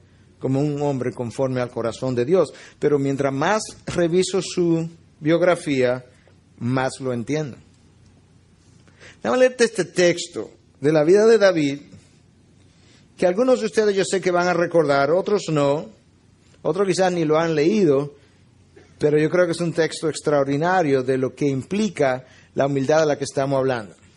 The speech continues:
Porque la humildad de que estamos hablando, acuérdate que acabo de darte la definición de Martin Lloyd-Jones, que un hombre verdadera humilde, verdaderamente humilde piensa lo que Dios piensa de mí,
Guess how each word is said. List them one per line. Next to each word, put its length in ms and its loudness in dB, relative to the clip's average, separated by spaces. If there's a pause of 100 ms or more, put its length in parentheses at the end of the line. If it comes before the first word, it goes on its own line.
(480)
Porque 180 -2
la 120 4
humildad 440 2
de 120 2
que 80 -4
estamos 260 0
hablando, 320 0
acuérdate 340 0
que 60 0
acabo 320 2
de 140 0
darte 320 0
la 120 4
definición 560 -2
de 100 0
Martin 360 -2
Lloyd-Jones, 600 -2 (360)
que 100 -4
un 100 2
hombre 180 2
verdadera 460 4
humilde, 400 -2
verdaderamente 720 0
humilde 360 0
piensa 640 -2 (540)
lo 160 -2
que 100 -2
Dios 220 0
piensa 360 -2
de 120 0
mí, 240 -2